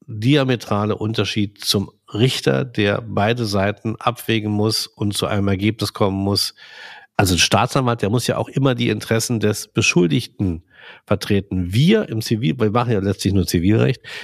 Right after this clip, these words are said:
wir in zivilprozessualen Auseinandersetzungen sind reine, einseitige Interessenvertreter. Und darauf muss man Lust haben. Und deswegen, Sie brauchen so einen, ich sage jetzt nicht Killerinstinkt, aber Sie brauchen diesen Kampfgeist.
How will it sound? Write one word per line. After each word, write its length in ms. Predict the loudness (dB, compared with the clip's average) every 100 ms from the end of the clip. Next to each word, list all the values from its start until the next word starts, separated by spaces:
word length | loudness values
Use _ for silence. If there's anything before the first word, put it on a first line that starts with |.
| -10
wir 340 | 2 4 4 4
in 140 | -2
zivilprozessualen 1120 | -2 0 0 0 -4 -4 -4 -4 0 0 0
Auseinandersetzungen 960 | -4 -6 -2 0 2 0 -2 -2 -2 0
sind 240 | -2 -2 -6
reine, 760 | -12 -2 2 2 2 0 -2 -6 _ _ 0
einseitige 680 | 2 4 4 2 0 -4 -4
Interessenvertreter. 960 | -4 -6 -6 -10 -14 -12 -12 -12 -14 -18 -20 -20 -10
Und 160 | -4 2
darauf 220 | 2 2
muss 180 | 0 2
man 120 | 2
Lust 340 | 2 0 -2 -4
haben. 320 | -6 -8 -14 _
Und 480 | -8 -8 -8 -10 -8
deswegen, 280 | -2 0 0
Sie 100 | 0
brauchen 380 | 0 2 0
so 80 | 0
einen, 160 | 0 -4 -8 -20 _ _ -20 _ _ _ _ _
ich 140 | -2 0
sage 180 | 2 2
jetzt 140 | 2
nicht 300 | 2 0 0
Killerinstinkt, 760 | 2 4 4 0 -2 0 -2 0
aber 140 | 0
Sie 80 | 2
brauchen 240 | 2 2
diesen 260 | 2 0 0
Kampfgeist. 1000 | 0 2 0 -2 -2 0 0 0 -6